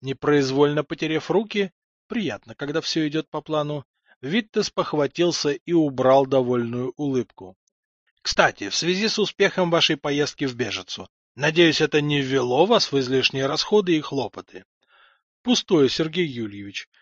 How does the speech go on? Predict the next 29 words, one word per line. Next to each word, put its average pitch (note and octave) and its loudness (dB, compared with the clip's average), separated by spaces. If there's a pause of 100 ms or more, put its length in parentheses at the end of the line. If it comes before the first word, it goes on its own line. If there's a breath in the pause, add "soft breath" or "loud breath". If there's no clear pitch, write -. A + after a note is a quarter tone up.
(120)
Я F#3+ 6
всё B3 2
равно G#3 6
имел F3+ 6
в - -8
планах E3+ 0
приобретение D3+ 2
ещё F#3 4
одного D3+ 2
металлургического C#3+ 0
завода, D3+ 2 (380 soft breath)
и D3+ -4
раз F3 6
уж - -2
подвернулась E3+ 2
удобная A#2+ 2
возможность". D3+ -2 (480)
Судя C#3+ -2
по B2+ -6
всему, F#3+ 0
Витте D#3 -4
стоило D#3 0
некоторого D3 0
труда D3+ 2
удержаться B2 2 (240 loud breath)
от C#3+ -2
напоминания, F#3+ 0
что D3+ 0
вообще-то C#3 0